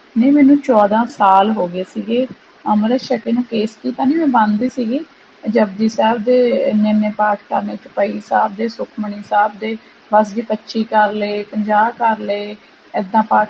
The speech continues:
ਕਰੀ ਜਾਣੇ, ਪਰ ਕੋਈ ਫਰਕ ਨਹੀਂ ਪਿਆ ਸੀ, ਜੀਵਨ 'ਚ ਕੋਈ ਚੇਂਜ ਨਹੀਂ ਆਇਆ ਸੀਗਾ।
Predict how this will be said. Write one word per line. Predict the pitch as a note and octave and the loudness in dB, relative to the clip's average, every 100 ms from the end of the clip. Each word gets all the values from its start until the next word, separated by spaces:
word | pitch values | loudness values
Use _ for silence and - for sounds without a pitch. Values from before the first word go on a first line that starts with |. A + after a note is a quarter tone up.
| - | -6
ਕਰੀ | A3 G#3 | -6 -6
ਜਾਣੇ, | G3+ G3+ | -6 -8
ਪਰ | G#3 A3 | -6 -8
ਕੋਈ | A3 A#3 A#3 | -6 -2 0
ਫਰਕ | C#4 C4+ A#3 A3+ | 0 -2 -2 0
ਨਹੀਂ | A3 | 0
ਪਿਆ | G#3+ G3+ G#3 | 0 -2 -2
ਸੀ, | A3 A3+ | -4 -10
ਜੀਵਨ | G3 G#3+ G#3 G#3+ A3 | -6 -6 -4 -2 -2
'ਚ | - | -4
ਕੋਈ | A3+ A3 B3+ | -6 -2 -2
ਚੇਂਜ | - B3+ A3 G#3 | -2 -2 0 -2
ਨਹੀਂ | G3+ G3 | -6 -8
ਆਇਆ | F3 F3 | -6 -6
ਸੀਗਾ। | - F#3+ A3+ | -8 -10 -10